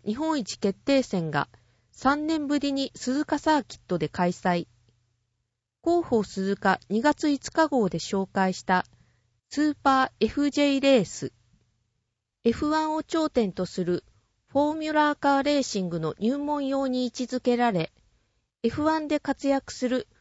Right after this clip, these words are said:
角田裕毅選手を筆頭に、国内外で活躍する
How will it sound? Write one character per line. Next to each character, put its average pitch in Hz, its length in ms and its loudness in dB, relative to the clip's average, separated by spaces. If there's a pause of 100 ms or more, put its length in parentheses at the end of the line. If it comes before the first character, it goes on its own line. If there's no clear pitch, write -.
(200)
角 339 260 -4
田 233 100 4
裕 240 240 0
毅 - 120 -14
選 196 200 -2
手 - 180 -8
を 160 120 0
筆 - 160 -14 (140)
頭 180 180 0
に、 175 220 -6 (500)
国 311 280 -2
内 330 220 0
外 208 200 4
で 170 120 -2
活 - 260 -4
躍 220 260 0
す - 140 -4
る 196 220 -2